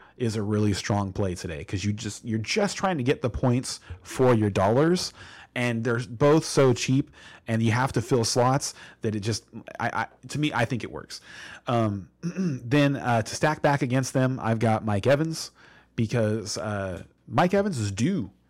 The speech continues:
He scored thirteen touchdowns this year, but he hasn't scored in three straight games.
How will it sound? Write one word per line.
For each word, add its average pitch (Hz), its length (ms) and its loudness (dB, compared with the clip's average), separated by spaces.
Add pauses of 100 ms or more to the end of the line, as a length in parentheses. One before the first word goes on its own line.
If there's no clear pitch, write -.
(720)
He - 100 -10
scored 131 240 2
thirteen 170 400 2
touchdowns 147 500 2
this 120 220 0
year, 113 140 2
but 117 100 2
he 110 60 2
hasn't 110 280 -4
scored 127 320 0
in 104 80 -8
three 120 380 0
straight 110 380 0
games. 95 420 -6